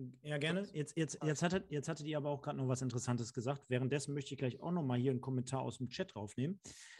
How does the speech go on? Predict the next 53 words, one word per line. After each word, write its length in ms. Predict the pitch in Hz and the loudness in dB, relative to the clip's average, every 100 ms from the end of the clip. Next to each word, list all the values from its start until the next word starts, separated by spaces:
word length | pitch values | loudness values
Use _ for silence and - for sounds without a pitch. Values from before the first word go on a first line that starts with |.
| - | -4
Ähm, 500 | 127 131 135 135 127 - _ _ - - _ _ _ _ _ _ _ _ - | 4 6 6 2 -4 -16 _ _ -20 -20 _ _ _ _ _ _ _ _ 0
du 180 | 117 | 8
hast 240 | 143 165 - | 8 8 6
ganz 240 | 143 180 | 4 4
am 120 | 139 | 4
Anfang 260 | 131 151 135 | 2 2 4
der 100 | 120 | 4
Sendung 280 | 110 113 113 | 4 2 2
gesagt, 280 | 107 117 117 | 2 0 0
und 100 | 127 | 0
da 80 | 120 | 2
hast 120 | 127 | 4
du 60 | |
ja 80 | 127 | 4
vollkommen 380 | 117 127 123 117 | 4 0 2 0
auch 120 | 104 | 2
recht, 200 | 123 127 | 0 0
Jupp, 240 | 120 135 - _ _ _ _ | -2 -2 -4 _ _ _ _
äh, 160 | 127 123 | 0 2
nicht 240 | 151 - | 0 -2
immer 260 | 160 156 147 | 0 2 4
bei 100 | 127 | 6
einem 180 | 131 123 | 6 6
Sieg 340 | 127 156 - | 4 0 0
alles 220 | 143 135 | 2 2
nur 120 | 131 | 2
super 360 | 110 151 160 160 | 4 4 4 2
und 100 | 135 | 2
bei 80 | 117 | 2
einer 120 | 117 | 4
Niederlage 480 | 120 139 123 120 120 | 6 6 6 4 2
alles 220 | 117 - | 0 0
nur 80 | 120 | 0
Kacke. 400 | - 143 190 202 - _ _ _ | 2 6 4 4 -6 _ _ _
Erstens 440 | 151 147 143 127 | 4 6 8 6
das, 300 | 139 165 - | 8 6 6
das 140 | 139 123 | 2 2
ist 60 | |
vollkommen 360 | - 143 139 127 | 2 0 0 0
richtig. 420 | 143 - 214 - _ _ _ _ - | 0 0 -4 -6 _ _ _ _ -4
Aber 220 | 139 151 | 2 2
ich 120 | 135 | 4
finde, 220 | 175 170 | 2 2
auch 60 | 135 | 2
der 100 | 143 | 2
Micha 220 | 175 160 | 2 2
hat 100 | 127 | 0
gerade 180 | 120 120 | -2 -2
so 100 | 135 | -2
einen 180 | 127 127 | -2 -2
Ansatz 400 | 156 156 151 - | -2 -2 -4 -4
gewagt, 380 | 123 143 143 | -2 -2 -4
äh, 120 | 143 | -8